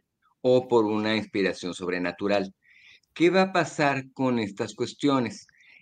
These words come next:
En, en algunos espacios también podríamos definir a la profecía como una manera de interpretar el pasado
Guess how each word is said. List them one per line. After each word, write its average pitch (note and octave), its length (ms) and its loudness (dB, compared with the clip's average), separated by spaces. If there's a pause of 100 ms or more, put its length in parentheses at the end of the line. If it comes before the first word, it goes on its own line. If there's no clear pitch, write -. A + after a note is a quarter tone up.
(120)
En, B2+ 420 4
en B2+ 160 2
algunos F3+ 420 0
espacios D#3+ 680 0
también C3+ 340 -2
podríamos C#3 560 0
definir C3 480 0
a A#2+ 40 2
la A2 140 -2
profecía A#2+ 600 -6 (400)
como A#2+ 300 4
una D3 240 4
manera C#3+ 420 0
de C3 60 -4
interpretar A2+ 540 -4
el C3+ 140 -2
pasado A#2+ 580 -4